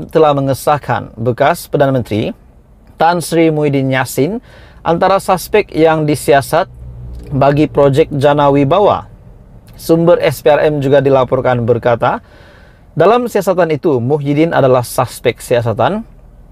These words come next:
ketika beliau dipanggil memberi keterangan. Jadi, saudara-saudara semua, tuan-tuan dan bapak semua, menjadi persoalan, adakah benar ahli keluarga, pemimpin-pemimpin politik yang terlibat dengan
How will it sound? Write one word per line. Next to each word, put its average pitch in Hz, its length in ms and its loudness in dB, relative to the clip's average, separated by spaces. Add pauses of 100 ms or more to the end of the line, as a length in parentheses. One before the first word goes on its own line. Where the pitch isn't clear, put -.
(140)
ketika 143 380 2
beliau 147 240 4
dipanggil 135 640 0
memberi 123 480 -2 (400)
keterangan. 120 560 0 (640)
Jadi, 180 240 2
saudara-saudara 202 560 2
semua, 160 400 -2 (720)
tuan-tuan 151 400 2
dan 151 80 2
bapak 135 240 0
semua, 131 320 0 (640)
menjadi 190 320 2
persoalan, 185 640 0 (640)
adakah 156 400 0
benar 143 300 2 (680)
ahli 185 320 -2
keluarga, 156 560 2 (680)
pemimpin-pemimpin 165 800 0
politik 156 400 0
yang 165 200 0
terlibat 190 520 0
dengan 143 520 -2